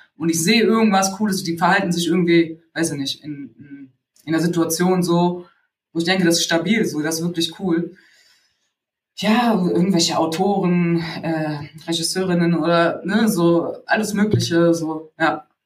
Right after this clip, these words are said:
kann mich inspirieren, ja, alle Leute, die so eine Haltung haben und, ähm,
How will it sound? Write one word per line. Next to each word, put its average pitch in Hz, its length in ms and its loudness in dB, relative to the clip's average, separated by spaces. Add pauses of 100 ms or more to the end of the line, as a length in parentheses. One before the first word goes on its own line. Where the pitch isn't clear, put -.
(340)
kann 160 220 2
mich 160 120 2
inspirieren, 147 520 -4
ja, 135 160 -6 (100)
alle 139 120 -12
Leute, 143 240 -4
die 139 100 -10
so 135 100 -12
eine 135 160 -6
Haltung 147 320 -4
haben 127 300 -6
und, 117 240 -6 (720)
ähm, 135 400 -2